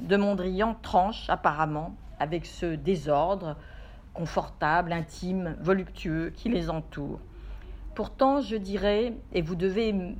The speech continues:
le sentir même à travers, euh, l'artefact de ces reproductions, que dans la tension entre la sensibilité, la rigueur et l'aspiration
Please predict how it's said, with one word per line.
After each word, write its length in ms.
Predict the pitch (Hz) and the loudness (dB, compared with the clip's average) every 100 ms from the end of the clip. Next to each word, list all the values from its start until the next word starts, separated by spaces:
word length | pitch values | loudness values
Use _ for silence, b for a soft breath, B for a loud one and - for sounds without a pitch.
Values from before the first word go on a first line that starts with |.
| - | -6
le 140 | 180 | -4
sentir 640 | 185 - 196 - 269 233 160 | -2 0 -2 0 2 2 2
même 420 | 160 165 165 160 | -4 -4 -4 -4
à 100 | - | -6
travers, 400 | - 170 165 180 175 B B B - | -2 0 2 2 -2 B B B 0
euh, 300 | 175 160 - - | 2 2 -2 -2
l'artefact 720 | - - - 202 - 127 - 180 160 156 - | -2 -2 0 0 2 0 0 -4 -4 -6 -6
de 80 | 165 | -6
ces 180 | 160 185 | -2 -2
reproductions, 840 | 170 170 175 160 156 - 180 180 - B B B B | -2 -2 -6 -6 -8 -4 -2 -2 -6 B B B B
que 100 | 214 | 0
dans 180 | 196 208 | 4 6
la 260 | 202 202 190 | 8 6 2
tension 800 | - 240 233 - 196 185 196 | -2 -2 -2 -2 0 2 2
entre 520 | 180 165 - 175 170 165 | -2 -2 0 2 2 0
la 100 | 165 | -2
sensibilité, 1040 | 165 185 - 196 190 180 175 - 170 170 | -2 -6 -4 -4 -4 -4 -8 -2 2 2
la 80 | 160 | 2
rigueur 600 | 160 180 160 151 156 185 - B B B B B B | 2 0 0 2 2 0 -6 B B B B B B
et 80 | 208 | 6
l'aspiration 880 | 190 196 - - 202 190 - 240 240 | 6 6 0 -2 0 -2 -2 -2 -2